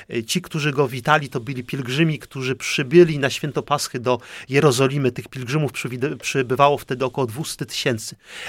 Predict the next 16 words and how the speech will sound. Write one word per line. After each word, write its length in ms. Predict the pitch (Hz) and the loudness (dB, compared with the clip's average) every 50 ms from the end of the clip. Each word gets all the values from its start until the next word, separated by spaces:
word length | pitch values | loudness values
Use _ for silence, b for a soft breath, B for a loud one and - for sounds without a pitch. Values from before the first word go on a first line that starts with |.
| B - | B 0
Ale 240 | 147 143 147 151 147 B B B _ | 2 4 4 4 4 B B B _
to 160 | - 165 160 151 | 0 2 2 4
dla 160 | 123 151 151 | 4 4 4
mieszkańców 460 | 151 135 - - 160 160 - 143 127 | 4 2 0 0 -2 -2 0 0 0
Jerozolimy 540 | 135 135 143 127 123 135 131 147 147 139 123 | 2 4 4 4 4 2 0 0 0 0 0
był 160 | 123 131 127 | -2 -4 0
bardzo 440 | 110 131 135 131 123 135 151 165 - | 2 2 2 2 0 -2 -4 -4 -6
często 460 | - - 139 127 - - 139 131 135 | -6 -6 -4 -4 -4 -2 0 0 0
nazywany 580 | 135 135 127 131 110 120 117 127 127 123 123 120 | 0 -2 -2 -2 -2 0 2 2 2 2 0 -2
ciemny 360 | - - 139 123 123 123 123 | -2 -4 -4 -2 0 0 0
lud, 300 | 120 120 113 113 - B B B B B B B | 0 0 -2 -6 -10 B B B B B B B
e, 100 | - 123 | -10 -10
który 240 | - - - 123 123 | -8 -4 -4 -2 -2
przybywał 420 | - - - 131 127 127 131 127 | -2 -4 -2 0 2 4 4 4
z 80 | 120 117 | 4 4
Galilei, 640 | 117 123 117 120 123 123 139 135 131 127 120 117 | 2 2 2 2 2 4 6 6 6 6 4 0